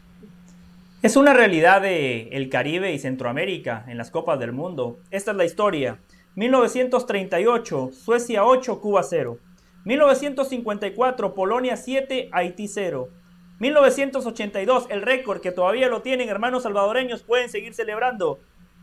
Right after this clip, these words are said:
Hungría diez, El Salvador uno. Hace cuatro años, en el entretiempo,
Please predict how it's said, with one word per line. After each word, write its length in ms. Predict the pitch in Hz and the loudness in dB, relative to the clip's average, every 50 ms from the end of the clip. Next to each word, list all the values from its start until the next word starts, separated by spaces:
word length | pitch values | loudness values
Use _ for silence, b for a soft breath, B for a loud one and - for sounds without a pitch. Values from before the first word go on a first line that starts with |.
| - - - | -16 -8 -6
Hungría 440 | 185 202 202 240 277 285 277 247 233 | -4 -4 -2 -2 0 2 2 2 2
diez, 280 | 254 277 285 269 269 | 2 2 2 2 2
El 100 | 233 214 | 0 -4
Salvador 460 | - 220 202 202 202 220 240 247 247 | -4 -4 -2 0 0 2 2 0 0
uno. 380 | 262 247 220 170 143 135 135 - _ _ _ _ - - - - - | 0 -2 -2 -2 -4 -6 -8 -12 _ _ _ _ -20 -20 -20 -8 -6
Hace 280 | 214 262 262 277 269 | -4 -4 -2 -4 -2
cuatro 380 | - 254 277 277 269 262 254 277 | 0 2 2 2 2 4 4 4
años, 540 | 294 294 269 254 226 190 170 160 - - _ _ - - - - - - | 4 4 2 -2 -6 -6 -8 -8 -10 -14 _ _ -20 -20 -20 -20 -20 -14
en 180 | - 208 233 247 | -12 -10 -8 -6
el 100 | 240 247 | -6 -6
entretiempo, 920 | 240 240 240 233 226 - 269 302 302 277 - 269 254 214 170 - - | -6 -6 -6 -6 -6 -4 -4 -4 -4 -4 -2 -2 0 0 0 -2 -6